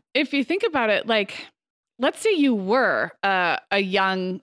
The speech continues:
actress who'd done really well, and now you're having your first baby at twenty-five or thirty or thirty-five.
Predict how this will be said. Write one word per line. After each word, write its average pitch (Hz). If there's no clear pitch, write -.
actress 185
who'd 185
done 180
really 180
well, 170
and 180
now 175
you're 175
having 170
your 160
first -
baby 170
at 165
twenty-five 185
or 165
thirty 190
or 165
thirty-five. 180